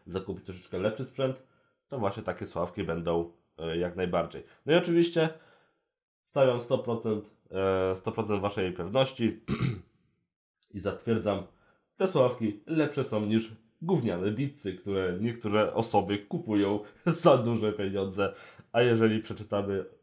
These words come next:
ich specyfikację, <laughs> okazuje się, że są warte tyle, co, e, słuchawki za pięć złotych z kiosku. <laughs> Także, e, no cóż, współczuję tym <laughs> osobom. Także cóż,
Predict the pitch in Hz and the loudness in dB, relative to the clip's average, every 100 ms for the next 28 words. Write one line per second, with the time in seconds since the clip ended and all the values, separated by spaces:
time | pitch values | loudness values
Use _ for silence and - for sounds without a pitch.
0 | _ 104 - 110 104 101 104 90 185 - | _ -12 -4 -2 -2 -4 -8 -2 -2 -2
1 | - 147 143 - 120 101 113 107 90 107 | -2 0 0 4 2 4 2 2 0 -2
2 | 90 87 95 87 92 98 90 92 95 87 | -4 -4 -4 -2 2 2 0 -4 -4 -2
3 | 95 92 - - _ - 90 92 - 98 | -4 -6 -10 -20 _ -4 0 0 0 -2
4 | 98 107 95 - 110 87 92 101 107 - | -2 -2 -4 -2 -2 -2 -4 -6 -10 -4
5 | 110 - - 113 - 147 175 - - - | -4 -4 -8 -8 -6 -2 2 0 -2 -16
6 | - - 160 - 87 92 92 95 90 - | -16 -18 -16 -12 -6 -4 2 2 2 -8
7 | - - - 90 87 85 76 - - - | -20 -20 -4 0 0 -2 -8 -14 -20 -20
8 | _ _ _ _ - - - 120 98 85 | _ _ _ _ -20 -20 -4 -2 -2 -4
9 | 87 107 131 - 170 139 - 131 - - | -4 -4 -2 2 4 4 2 -2 -4 -16
10 | - 190 196 190 107 | 0 4 4 2 0